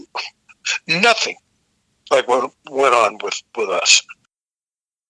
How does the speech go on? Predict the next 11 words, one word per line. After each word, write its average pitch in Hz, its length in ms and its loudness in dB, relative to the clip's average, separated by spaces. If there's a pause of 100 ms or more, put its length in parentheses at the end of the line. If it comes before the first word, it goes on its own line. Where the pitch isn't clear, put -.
(180)
I 135 100 4
mean, 127 140 2
I 143 100 4
swear 139 320 2
to 104 80 -8
God, 107 300 0 (1000)
you 127 120 0
know, - 180 -4 (920)
it 175 120 0
was - 160 2
unbelievable. 123 800 -2